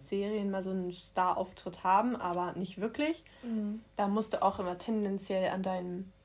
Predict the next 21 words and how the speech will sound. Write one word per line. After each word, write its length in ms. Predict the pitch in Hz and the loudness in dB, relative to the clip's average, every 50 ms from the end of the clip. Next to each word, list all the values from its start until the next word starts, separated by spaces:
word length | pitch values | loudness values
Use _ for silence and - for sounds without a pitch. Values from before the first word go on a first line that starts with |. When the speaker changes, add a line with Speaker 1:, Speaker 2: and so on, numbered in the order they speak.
| - | -16
Speaker 1:
Songs 600 | - - - - 208 196 196 196 196 196 - - - | -12 -6 -2 0 2 2 2 0 -2 -4 -6 -12 -10
schreiben. 720 | - - - - 208 214 226 247 247 262 262 262 254 254 | -10 -4 2 4 6 8 8 8 6 4 2 0 0 -2
Du 80 | 247 214 | -2 -2
musst 200 | 190 190 185 - | -4 -4 -4 -4
eigentlich 180 | 190 185 190 190 | -4 -6 -4 -2
dauerhaft 320 | 196 196 190 185 185 - | -2 0 0 -2 -2 -6
kreativ 560 | - - 202 185 170 170 - - 277 294 294 | -10 -6 -4 -4 -4 -2 2 4 4 4 2
sein. 720 | - - - 254 233 226 226 220 220 226 226 226 226 233 - - - - - - - - - | 0 -4 -2 0 2 2 2 0 0 0 -2 -2 -4 -6 -10 -20 -20 -20 -20 -20 -14 -6 -2
Ähm, 680 | 196 202 202 196 196 196 196 196 190 190 190 190 190 - - - - - - - - - - - - - - - - - - - - - - - - - - - - - - - | 0 2 2 2 2 0 0 -2 -2 -2 -2 -4 -6 -10 -20 -20 -20 -20 -20 -20 -20 -20 -20 -20 -20 -20 -20 -20 -20 -20 -20 -20 -20 -20 -20 -20 -20 -20 -20 -20 -20 -14 -8 -4
und 540 | 202 196 196 190 190 190 190 190 190 190 190 - - - - - - - - - - _ - - - - - - - - - - - - - | -2 0 2 2 2 2 0 0 -2 -2 -4 -6 -12 -20 -20 -20 -20 -20 -20 -20 -20 _ -20 -20 -20 -20 -20 -20 -20 -20 -20 -20 -20 -10 -2
das 220 | - 214 208 - - | -2 -2 -2 -2 -4
kannst 280 | - 240 233 220 - | -4 -2 -2 -2 0
du 40 | 208 | -2
irgendwie 240 | 185 202 220 214 - | -2 0 0 0 0
auch 160 | - 196 202 | 0 0 0
nur 140 | 220 233 220 | 0 -2 0
so 100 | 196 208 | 0 -2
ein 120 | 202 202 | -2 -2
paar 160 | 202 - 202 196 | -2 -2 -4 -2
Jahre 340 | 196 190 185 208 220 240 | 0 2 2 2 4 4
machen. 360 | 240 240 233 240 - 269 285 | 2 2 0 0 -2 -2 -2